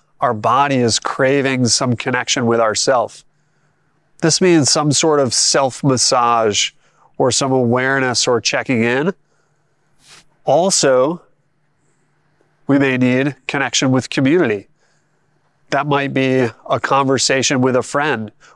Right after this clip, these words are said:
or some sort of physical engagement with a partner or a loved one. If you think about animals in the wild, often when they're resting and relaxing,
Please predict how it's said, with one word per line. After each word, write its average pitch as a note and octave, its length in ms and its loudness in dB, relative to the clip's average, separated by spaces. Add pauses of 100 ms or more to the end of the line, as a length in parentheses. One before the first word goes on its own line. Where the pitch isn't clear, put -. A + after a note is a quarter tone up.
or B2 120 0
some C3 240 0
sort C#3 180 2
of A#2 100 -2
physical C3+ 480 0
engagement B2+ 640 0 (360)
with C3+ 180 2
a B2+ 220 2
partner C#3 400 -2
or A#2 160 0
a A#2 40 0
loved B2+ 280 0
one. A2+ 320 0 (1080)
If B2 120 0
you C#3 100 2
think D3+ 180 -2
about C3+ 220 0
animals C3+ 500 0
in C3+ 100 2
the B2+ 60 2
wild, A#2+ 460 2 (340)
often C#3 680 0
when C3 160 0
they're B2+ 200 0
resting C3 600 -2
and A#2 140 0
relaxing, B2 720 0